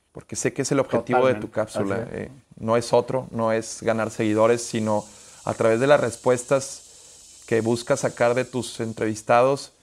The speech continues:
Speaker 1: eh, entiendes que hay valía para quienes te ven, para tu audiencia. Y creo que eso va a fortalecer mucho el lazo que tienes con tu comunidad, el bonding.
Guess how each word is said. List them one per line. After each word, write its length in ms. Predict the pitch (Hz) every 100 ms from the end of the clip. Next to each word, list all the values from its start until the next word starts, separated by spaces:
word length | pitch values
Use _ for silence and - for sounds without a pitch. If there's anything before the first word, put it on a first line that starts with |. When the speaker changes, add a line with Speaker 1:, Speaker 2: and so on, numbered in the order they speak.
| _ _ _ _ _ -
Speaker 1:
eh, 360 | - 117 - - _
entiendes 840 | 117 120 120 123 127 131 - - -
que 100 | 123
hay 100 | 117
valía 500 | 120 120 120 123 123
para 400 | 117 104 107 - _
quienes 300 | - 113 107
te 100 | - 107
ven, 200 | 110 107
para 220 | 110 107
tu 80 | 110
audiencia. 600 | 104 113 117 - 107 - _ _ _
Y 120 | 113
creo 200 | 117 117
que 120 | 117
eso 180 | 120 127
va 100 | 120
a 40 | 117
fortalecer 560 | 127 123 117 110 113
mucho 260 | 117 117 -
el 60 | 117
lazo 280 | 110 -
que 100 | 113 117
tienes 320 | 120 117 117
con 160 | 120
tu 120 | 117 107
comunidad, 640 | 107 104 107 107 120 147
el 100 | 117 110
bonding. 500 | 113 127 139 165